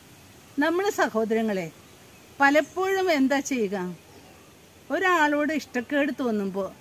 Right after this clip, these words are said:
നമ്മൾ ആ ആളെക്കുറിച്ചുള്ള അപവാദങ്ങൾ അങ്ങോട്ട് പറഞ്ഞു പരത്തും. നമ്മളുടെ ചിന്ത ഈ അപവാദങ്ങൾ മറ്റുള്ളവർ കേൾക്കുമ്പോൾ അയാളെക്കുറിച്ച്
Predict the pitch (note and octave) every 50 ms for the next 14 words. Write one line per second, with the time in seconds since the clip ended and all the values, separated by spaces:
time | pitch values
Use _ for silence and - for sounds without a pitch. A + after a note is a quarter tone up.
0 | - - - - - - - - B3+ C4+ C4+ C#4 D4+ E4+ E4+ E4 - C4 B3+ C4+
1 | D4 D#4+ E4 D#4 D4 D4 C#4+ C#4+ C#4 D4 C#4 A#3+ - C4+ C4+ C#4 C4+ B3 - -
2 | - A3 A3+ G#3+ F#3+ A3+ A#3+ A#3+ A#3+ B3+ B3+ C4 C4 C4+ A#3 C4 C4+ C4+ C4 C4+
3 | C4 B3+ B3 A#3 A#3 A3+ A3 - A3+ G#3 G3 G3 G3+ G#3 A3+ G#3+ A3 G3 E3 D#3
4 | - - D3+ - - - - - - - - - - - - - - - - -
5 | - - A#3+ B3+ C#4 C#4 D#4 E4 F#4+ F#4+ - F4+ C#4+ C4 B3 A#3 A#3 A#3+ A#3+ A#3+
6 | A3 - - - - - C4+ C#4 D#4+ F#4 F4+ E4 C4 A#3 B3+ B3+ B3+ B3 B3 A3+
7 | A#3+ A#3+ A#3+ A#3+ A#3+ A#3 - - G#3+ A#3 A3 - - C#4 C#4 C#4 C4+ C4 C4+ D4
8 | - A#3+ A3+ G3+ G3 - G3+ G3 F#3+ F#3+ G3 F#3+ - - - - - - - -
9 | - - - - A3+ A#3 B3 C4 C4 C4+ C4+ C#4+ D4 D#4+ E4 - - D4+ C#4+ B3+
10 | - - C4+ C4+ C4 C4